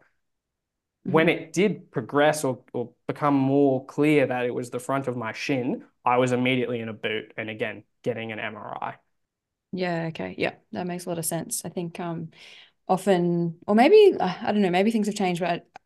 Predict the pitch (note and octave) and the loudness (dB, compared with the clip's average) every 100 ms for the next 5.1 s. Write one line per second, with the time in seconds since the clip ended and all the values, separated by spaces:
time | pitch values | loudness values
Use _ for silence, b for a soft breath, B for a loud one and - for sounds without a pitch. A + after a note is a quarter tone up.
0 | - E3+ G3+ G3+ - F3 G3+ G#3+ F3+ E3 | -8 -2 -2 -4 -8 0 4 4 6 4
1 | - F3 - - E3+ E3+ D#3+ D#3+ D#3+ B | 4 0 -2 -4 -2 0 2 2 0 B
2 | B B B F3+ F3+ E3 D#3 D3+ D3 D3+ | B B B 2 6 8 8 6 4 0
3 | - _ _ _ _ D#3+ E3+ E3 D#3 D3+ | -10 _ _ _ _ -2 0 2 2 2
4 | D3 D3+ - _ _ _ - - - F3 | 2 -2 -6 _ _ _ -4 -4 0 0